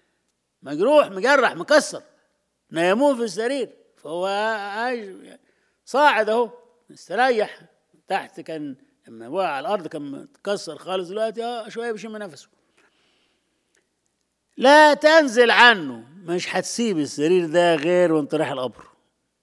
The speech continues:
<laughs> "لا تنزل عنه"، يعني مش هتبتدي تشتغل تاني خالص،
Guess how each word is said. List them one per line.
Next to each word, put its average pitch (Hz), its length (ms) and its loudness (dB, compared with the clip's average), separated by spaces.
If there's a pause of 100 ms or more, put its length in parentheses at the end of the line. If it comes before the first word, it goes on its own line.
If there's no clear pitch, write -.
(140)
<laughs> - 160 -20
"لا 147 160 -4
تنزل 135 520 -8
عنه"، 113 220 -16 (440)
يعني 147 220 0
مش 151 180 -8
هتبتدي 151 380 -8
تشتغل 143 320 -8
تاني 139 200 -8
خالص، - 440 -20